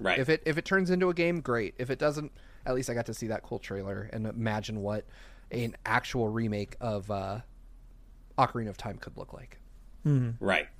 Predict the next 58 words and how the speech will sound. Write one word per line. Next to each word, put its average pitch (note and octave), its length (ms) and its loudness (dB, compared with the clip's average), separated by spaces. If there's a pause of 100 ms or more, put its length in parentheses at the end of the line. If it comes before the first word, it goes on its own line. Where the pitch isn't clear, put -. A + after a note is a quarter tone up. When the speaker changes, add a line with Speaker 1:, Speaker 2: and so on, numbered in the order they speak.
(280)
Speaker 1:
Eddie F3 180 12
Beals D#3+ 280 10
in D#3 40 6
the A2+ 60 6
chat C#3 280 6
says, A2 220 4
"Imagine D3+ 360 4
if C#3 80 4
the A#2+ 60 -4
public C#3+ 300 6
response C3 380 4
to A#2+ 80 0
what A2+ 160 2
you A2 60 2
thought G#3 280 6
was B2 140 4
a - 40 0
funny D#3+ 320 4
April C#3+ 240 2
Fool's C#3+ 260 2
joke G2 200 4
was, A#2 180 4
'No, G#3 160 8
no, G3+ 140 10
no, F3+ 300 10
actually D#3 360 4
do C#3 200 8
this.'" A2+ 320 6 (200)
Well, D#3+ 80 6
that's, G3+ 220 12
it's F3 160 6
funny A3 200 10
you F#3 60 10
say A3 160 8
that E3+ 180 6
'cause B2+ 100 4
that's D#3 140 4
kind G4+ 340 4
of - 60 6
what B2 140 8
happened A2+ 320 6
with A2 120 6
Yakuza A#2+ 380 6
Like A2 180 4
a - 20 2
Dragon. A3 400 2 (340)
That F3+ 180 12
originally D#3+ 520 10
was C3+ 160 4
kind D3+ 240 10
of D3 60 10
Speaker 3:
Mm-hmm. C#3+ 80 10
Speaker 1:
an C3 100 12
April C#3+ 200 6
Fool's F#3+ 260 6
joke, A#2+ 280 10
and C3 140 8
then C3+ 260 10